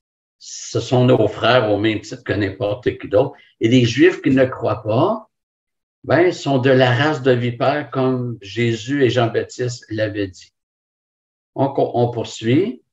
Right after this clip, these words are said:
Il est venu annoncer comme une bonne nouvelle la paix à vous qui étiez loin, c'est-à-dire les non-juifs, et la paix à ceux qui étaient proches, les juifs, car par lui nous avons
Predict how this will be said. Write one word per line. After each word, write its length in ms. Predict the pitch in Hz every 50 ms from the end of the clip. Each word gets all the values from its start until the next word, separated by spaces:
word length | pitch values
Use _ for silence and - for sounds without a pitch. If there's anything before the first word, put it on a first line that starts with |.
| _ - - - _
Il 200 | 135 135 151 175
est 120 | 208 202 180
venu 240 | 170 180 175 190 208
annoncer 800 | 202 202 196 175 156 139 123 - - 165 170 185 196 - - - -
comme 180 | 151 143 147
une 160 | 147 139 131 127
bonne 160 | 147 151 147
nouvelle 320 | 135 123 151 151 151 143
la 140 | 147 139 123
paix 180 | 123 - 165 156
à 60 | 139
vous 180 | 123 151 160 -
qui 140 | - 147 131
étiez 280 | 127 - - 143 120
loin, 280 | 113 107 107 123 - -
c'est-à-dire 480 | - - - 110 98 92 113 117 113
les 160 | 110 110 104 104
non-juifs, 560 | 110 104 101 90 85 92 107 120 160 175 - _ _ _ _ _ _ _ _ _ _ _ -
et 140 | 131 147 156
la 180 | 165 156 139
paix 160 | - - 196
à 60 | 208 147
ceux 200 | - - 170 170
qui 120 | 170 170
étaient 320 | 143 - - 151 131 127
proches, 540 | - - 135 135 127 - - - - - _ _ -
les 260 | 104 98 104 104 95
juifs, 480 | 87 85 95 95 113 165 202 - - - _ _ _ _ _ _ _ _ _ _ _ _ _ _ - - _ _ _ _
car 260 | - 139 143 123 -
par 220 | - 175 165 156 156
lui 240 | 147 165 196 190
nous 180 | 180 151 131 131
avons 320 | 139 135 127 143 156 160